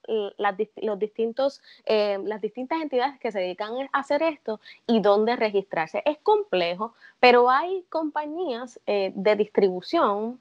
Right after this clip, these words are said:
eh, que se dedican también a administrar las composiciones. Es decir, si yo quiero subir mi música a las plataformas digitales,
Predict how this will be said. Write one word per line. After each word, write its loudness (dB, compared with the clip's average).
eh, 0
que 6
se 2
dedican 2
también 0
a 2
administrar -2
las -4
composiciones. -4
Es 0
decir, 0
si 8
yo 8
quiero 0
subir -2
mi -4
música -4
a 0
las -4
plataformas -8
digitales, 0